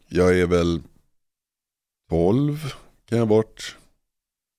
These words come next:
Elva, tolv år. Jag hade, jag var så gammal att jag inte var ett stort besvär i alla fall, utan jag var snarare lite grann en hjälp. Och vi var ju tre barn.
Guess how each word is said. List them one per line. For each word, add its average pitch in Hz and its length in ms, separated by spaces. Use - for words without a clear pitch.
Elva, 104 300
tolv 98 420
år. 104 380
Jag 90 60
hade, 107 460
jag 98 180
var 117 140
så 127 200
gammal 113 360
att 95 140
jag 104 100
inte 92 200
var 92 240
ett 85 80
stort - 360
besvär 101 420
i 92 60
alla 82 140
fall, 65 280
utan 82 220
jag 85 80
var 85 100
snarare 80 600
lite 80 280
grann 71 360
en 82 140
hjälp. 78 420
Och 95 100
vi 104 60
var 98 140
ju 95 60
tre 101 280
barn. 85 400